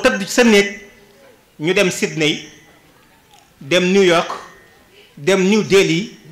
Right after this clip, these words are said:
dem Paris, dem Pékin, dellusiwaat ñëw te duñ génn kër gi. Parce que ñun contexte bu particulier boobu ci lañ nekk. Moo tax may wax ni ñun jullit ñi war nañ relever aussi suñu niveau xam-xam.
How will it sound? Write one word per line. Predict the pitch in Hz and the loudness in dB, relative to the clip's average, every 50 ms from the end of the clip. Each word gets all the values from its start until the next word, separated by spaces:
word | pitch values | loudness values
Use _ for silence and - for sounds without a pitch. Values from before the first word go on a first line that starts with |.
| - - - - - | -20 -20 -20 -20 -16
dem | - 139 185 190 190 185 - - | -8 -2 -2 -2 -2 -2 -4 -2
Paris, | - 202 196 202 214 220 240 - - - - - - - - _ - | 0 2 2 2 0 -4 -6 -10 -16 -20 -20 -20 -20 -20 -20 _ -10
dem | 131 135 190 214 214 202 202 190 180 165 156 151 151 - - - _ _ _ _ _ _ _ _ _ _ _ _ - | -2 0 2 2 2 2 0 0 0 0 -2 -4 -6 -10 -20 -20 _ _ _ _ _ _ _ _ _ _ _ _ -2
Pékin, | 233 226 226 240 220 220 254 320 - - - - _ _ _ - | -2 0 2 2 2 2 2 0 -6 -12 -20 -20 _ _ _ -14
dellusiwaat | 147 143 175 202 196 - - 190 185 170 - | -4 0 2 2 2 2 0 0 0 0 0
ñëw | 170 170 175 170 175 226 - - - | 0 2 2 2 2 0 -2 -8 -8
te | - 180 | -6 -6
duñ | 160 165 165 143 | -4 -4 -4 -4
génn | 139 151 135 131 | -4 -4 -4 -4
kër | 127 - 117 104 | -6 -10 -12 -12
gi. | - - - - - _ _ _ _ _ _ _ - 165 165 147 | -14 -20 -20 -20 -20 _ _ _ _ _ _ _ -20 -20 -10 -6
Parce | 196 190 - | -4 -4 -2
que | - 208 | -2 -2
ñun | 196 202 202 208 202 - | -2 -2 -2 -4 -6 -4
contexte | - 247 277 262 - 262 - - 214 | -2 0 0 0 0 -2 -2 -4 -6
bu | 175 170 | -8 -4
particulier | - 233 214 214 - - - 175 175 165 | -2 -2 -2 -2 -4 -6 -4 0 0 0
boobu | 151 160 156 143 - | 0 0 -2 -2 -4
ci | - | -4
lañ | 151 131 123 123 | -4 -4 -4 -6
nekk. | 113 110 - - - - - - - - - - - - | -8 -10 -12 -16 -20 -20 -20 -20 -20 -20 -12 -8 -6 -2
Moo | 151 190 254 269 | 2 2 2 2
tax | 285 285 | 2 2
may | 285 269 277 262 | 4 4 4 6
wax | 254 247 - | 4 4 4
ni | 208 196 202 247 226 | 4 4 6 6 6
ñun | 226 247 240 185 | 6 4 4 4
jullit | 208 285 269 233 175 | 4 4 4 4 2
ñi | 165 123 101 - - - - - _ _ - _ _ _ _ _ - - - | -2 -4 -4 -8 -18 -20 -20 -20 _ _ -20 _ _ _ _ _ -20 -8 -2
war | 160 208 262 254 | 2 2 4 4
nañ | 277 277 254 240 | 4 4 4 4
relever | 214 254 302 294 285 285 220 247 247 226 | 4 4 4 4 4 4 4 4 4 4
aussi | 240 214 - - 247 269 262 | 2 0 2 2 2 2 2
suñu | 240 - 240 214 214 208 | 2 0 0 0 2 2
niveau | 208 220 196 196 196 | 2 2 2 2 0
xam-xam. | - - 190 175 151 131 135 101 | 0 0 -2 -4 -4 -4 -6 -8